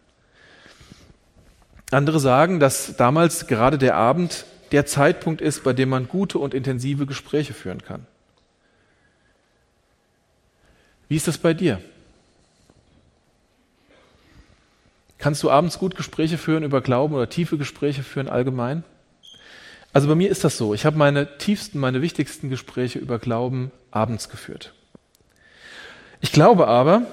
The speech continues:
dass an beidem was dran ist. Weil natürlich bietet die Dunkelheit, ich muss dem anderen nicht direkt ins Gesicht schauen, auch Schutz. Es ist nicht alles so genau zu erkennen und es ist auch nicht so genau zu erkennen, wenn ich meine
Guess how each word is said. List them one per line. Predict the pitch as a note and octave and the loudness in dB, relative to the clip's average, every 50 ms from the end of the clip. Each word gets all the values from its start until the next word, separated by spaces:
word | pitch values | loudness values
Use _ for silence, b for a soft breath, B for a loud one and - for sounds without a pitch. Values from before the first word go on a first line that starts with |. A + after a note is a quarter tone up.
| - - - - | -14 -6 0 2
dass | C#3+ D3+ - - - | 2 2 2 0 -2
an | C3+ C3+ B2+ | -2 0 2
beidem | B2 B2 C3+ C#3 C#3 B2 | 4 4 4 4 2 0
was | G2+ F#2+ - - | -2 -4 -4 -6
dran | - - G2+ F#2+ | -8 -10 -10 -8
ist. | F#2+ G#2 - - - - - - _ _ _ _ - | -10 -12 -14 -16 -18 -18 -20 -20 _ _ _ _ -2
Weil | A#2+ A#2+ C3+ E3 G3+ G3+ B B B B B B B B B B | 2 4 6 6 6 4 B B B B B B B B B B
natürlich | D3 C#3+ - - A#3 C4 A#3 F3+ E3 D3 - - - | 0 0 0 4 4 6 6 6 6 4 2 2 0
bietet | G3+ G3+ G3 D#3+ - | 2 2 2 2 0
die | E3 C#3 - | -2 -2 0
Dunkelheit, | - A3 C4 A#3+ - D3 A#2+ G#2+ F#2+ A#2 A#2 C3 E3+ G3+ - - - - - | 2 2 2 2 0 0 -2 -2 -2 -2 -2 0 0 -2 -4 -6 -14 -14 -10
ich | - D3+ | -4 0
muss | D#3 G3 G3+ - | 0 0 0 0
dem | F#3+ D#3+ - | -2 -2 0
anderen | C3+ E3+ F#3 F3+ D#3+ D#3+ E3 | 0 0 0 0 0 0 -2
nicht | F#3 F3 - | -4 -4 -2
direkt | - C#3 D3+ E3 - - | -2 -2 -2 -2 -4 -6
ins | D3+ C3 - | -10 -8 -4
Gesicht | - B2+ C3+ F3+ F3 - - | -4 -4 -2 -2 -4 -6 -8
schauen, | - - A#2+ B2 C#3+ D#3 | -8 -6 -6 -6 -6 -6
auch | - C#3+ - | -6 -6 -6
Schutz. | - - - G3 G3 - - - - _ _ _ _ _ _ _ _ _ _ _ _ _ _ _ _ _ _ _ _ _ _ _ _ _ _ _ _ _ _ _ - | -6 -4 -4 -4 -4 -4 -12 -18 -20 _ _ _ _ _ _ _ _ _ _ _ _ _ _ _ _ _ _ _ _ _ _ _ _ _ _ _ _ _ _ _ -2
Es | D#3 D#3+ F3 | 0 0 0
ist | F#3+ - G#3 | 0 0 -2
nicht | D#3+ - | 0 2
alles | C#3 E3 G3+ F#3+ - - | 4 4 4 2 0 2
so | F#3+ F3+ F3+ F3+ | 2 4 4 2
genau | F3 - D#3 D#3 D#3 F3 | 0 -2 0 0 2 0
zu | F3 - F#3 E3+ | 0 0 0 0
erkennen | D#3 - - E3+ G3 F#3 E3 | 0 0 2 0 0 0 0
und | D3 C#3+ | -4 -6
es | C3+ | -6
ist | - E3 - | -4 0 2
auch | A#2 C#3+ D#3 | 2 2 2
nicht | F3 F#3 E3 - | 2 -2 -2 -2
so | - E3+ | -2 0
genau | D#3+ D#3 D#3 D3 D#3+ D#3 | 0 0 0 0 -2 -2
zu | - D#3+ | -2 -4
erkennen, | C#3+ C#3 - D3 D3 C#3+ C3+ | -4 -2 -2 -2 -2 -2 -4
wenn | C3+ D3 | -4 -4
ich | D#3 C#3+ - | -6 -6 -4
meine | - C#3+ C#3 C#3 C#3 C3 | -2 -2 0 0 -2 -4